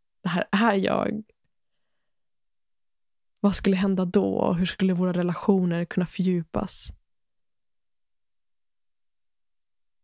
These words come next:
Jag tänker att när det kommer till relationer, i relation till det här temat, så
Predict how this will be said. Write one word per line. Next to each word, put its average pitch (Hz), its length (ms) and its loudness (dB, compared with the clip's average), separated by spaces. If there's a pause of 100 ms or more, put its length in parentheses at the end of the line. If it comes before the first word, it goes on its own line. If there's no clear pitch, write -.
(240)
Jag 202 120 2
tänker 196 300 6
att - 320 -8 (480)
när 190 100 4
det 185 60 2
kommer 180 240 0
till 170 140 2
relationer, 175 760 2 (420)
i 190 100 2
relation 175 440 0
till 170 140 0
det 170 60 -2
här 185 200 -2
temat, 165 420 -2
så 165 140 0